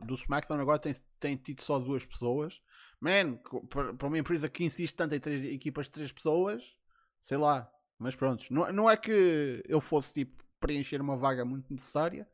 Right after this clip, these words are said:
mas, man, a primeira coisa que me veio à cabeça, até antes sequer de, de comentador, é, se não o queres na mesa de comentários, tens uma porra de um performance center que ia beneficiar imenso de ter este gajo como um treinador. Mas, prontos.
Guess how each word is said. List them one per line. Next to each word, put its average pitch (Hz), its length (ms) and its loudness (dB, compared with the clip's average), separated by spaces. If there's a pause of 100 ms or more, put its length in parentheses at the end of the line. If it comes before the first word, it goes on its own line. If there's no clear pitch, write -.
(360)
mas, 269 160 4
man, 339 140 2
a 240 100 2
primeira 233 280 0
coisa 262 180 -2
que 202 80 -4
me 160 60 -2
veio 202 140 8
à 202 60 6
cabeça, 185 300 4
até - 240 -2
antes 285 260 2
sequer 185 400 0
de, 123 640 0 (240)
de 131 140 0
comentador, 165 680 2
é, 180 200 2
se - 160 -8
não 208 120 2
o 220 60 -4
queres 185 180 2
na 147 80 0
mesa 127 160 -2
de 120 40 -12
comentários, 147 760 0 (340)
tens 226 100 -8
uma 208 120 0
porra 196 260 -2
de 185 60 -2
um 185 80 -4
performance 170 520 -2
center 175 300 -2
que 185 220 -2
ia 160 180 8
beneficiar 156 640 0
imenso 151 460 -4
de 139 140 -8
ter 135 440 0 (360)
este 147 260 -4
gajo 151 220 2
como 185 260 -2
um 208 140 -4
treinador. 214 560 2 (800)
Mas, 110 540 -4
prontos. 160 360 0